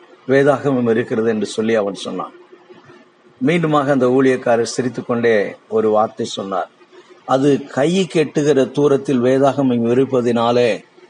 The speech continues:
பிரயோஜனம் கிடையாது. அது உன் இருதயத்திற்குள்ளாக கடந்து போக வேண்டும்." இந்த வேதாகமத்தில, இந்த தேவனுடைய வார்த்தையில இருக்கக்கூடிய சத்துவங்கள் உன் இருதயத்திற்குள்ளாக, உன் வாழ்க்கைக்குள்ளாக கடந்து போய்,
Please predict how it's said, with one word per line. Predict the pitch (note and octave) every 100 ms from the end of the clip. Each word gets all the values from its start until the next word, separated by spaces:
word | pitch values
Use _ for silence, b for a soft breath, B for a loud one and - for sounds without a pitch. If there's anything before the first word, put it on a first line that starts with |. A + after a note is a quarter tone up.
| _ _ _ -
பிரயோஜனம் | B2 C#3 C#3 C3+ C3
கிடையாது. | B2+ A2+ A2+ A2+ F#2+ G#2+ D3 - - _ - - -
அது | B2 B2+
உன் | B2 A#2+
இருதயத்திற்குள்ளாக | B2 D3+ F#3+ G3 F3+ D#3 C#3 C3+ C3 C3 C3+ B2+
கடந்து | A2 G#2+ B2 B2+
போக | A#2+ A2+ A2
வேண்டும்." | G#2+ G#2+ G2+ G2 E2+ _ b b _ _ -
இந்த | A#2 B2 A#2
வேதாகமத்தில, | A#2 C#3 D3 D3 C#3 C3+ A#2 C3 A#2+ B2+ D#3+
இந்த | C#3 A#2 A2+ G2+ - - - A2+
தேவனுடைய | C#3+ D#3 D3 C3 B2+ A#2+
வார்த்தையில | A#2 C3+ - C#3 C3+
இருக்கக்கூடிய | C3 A#2+ C3+ D3 - C3+ B2+ B2+ A2+ A#2+ C3+
சத்துவங்கள் | - - C3 - D#3+ C3+ A#2+ G#2+ A2 B2 B B B
உன் | C3 C3+
இருதயத்திற்குள்ளாக, | C3+ D3+ F3+ G3 F#3 F#3 D3 D3 B2+ B2 A#2 A#2 D3+
உன் | D3+ C3 A#2+
வாழ்க்கைக்குள்ளாக | A#2 C3+ E3+ E3 E3 C3+ C3+ C3 B2 C3 B2+
கடந்து | A#2 A2+ C#3 C#3+ C3+
போய், | - A#2 G#2+ B2+